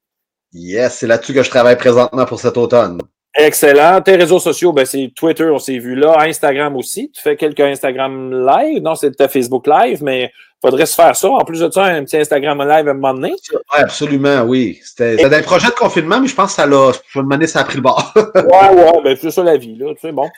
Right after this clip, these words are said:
Speaker 2: Et puis, on a-tu un petit scoop, là, à part snowboard, là? Y a-tu d'autres choses à l'horizon, là, tu sais,
Speaker 1: Hey,
Speaker 2: là?
Speaker 1: j'ai, j'ai un autre, mais là, là, dans le fond, euh, le, le, le quatrième tome de, parce que là, ça, ça, ça va vite, tout ça, hein? Là, j'ai
Speaker 2: Ouais.
Speaker 1: le quatrième tome de Planète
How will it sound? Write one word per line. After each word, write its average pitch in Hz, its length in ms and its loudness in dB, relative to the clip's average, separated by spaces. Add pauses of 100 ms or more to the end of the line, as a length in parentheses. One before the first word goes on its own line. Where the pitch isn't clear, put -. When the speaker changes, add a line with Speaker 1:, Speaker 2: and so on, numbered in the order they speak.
(320)
Speaker 2:
Et 190 160 2
puis, 170 440 -12
on 156 160 2
a-tu 180 220 0
un 262 100 0
petit 208 180 -4
scoop, 254 400 0
là, 196 440 6
à 151 60 4
part 170 360 6
snowboard, 175 520 2
là? 170 100 -2
Y 170 100 -4
a-tu - 200 -8
d'autres 170 180 -2
choses 190 180 0
à 170 60 2
l'horizon, 151 480 -2
là, 147 120 -2
tu 330 120 -10
sais, 320 80 -4
Speaker 1:
Hey, 165 40 -2 (100)
Speaker 2:
là? 143 100 -2
Speaker 1:
j'ai, 139 60 -4
j'ai 147 120 2
un 160 140 2
autre, 262 300 2
mais 135 120 -2
là, 220 300 2
là, 190 120 -2
dans 175 140 0
le 127 60 -4
fond, 175 340 -2
euh, 135 120 0 (100)
le, 123 120 -2 (280)
le, 123 160 -8
le 127 120 -6
quatrième 185 440 -2
tome 240 220 2
de, 190 80 2
parce - 180 -10
que 208 100 0
là, 302 120 2
ça, 123 160 -12
ça, 139 200 -4
ça 170 160 -4
va 190 120 4
vite, 175 220 -2
tout 123 100 -16
ça, - 160 -12 (100)
hein? 143 320 -8
Là, 196 100 -2
j'ai 175 120 -4
Speaker 2:
Ouais. 123 100 2 (100)
Speaker 1:
le 117 60 -20
quatrième 165 440 -10
tome 196 220 -6
de 165 80 -2
Planète 147 420 -4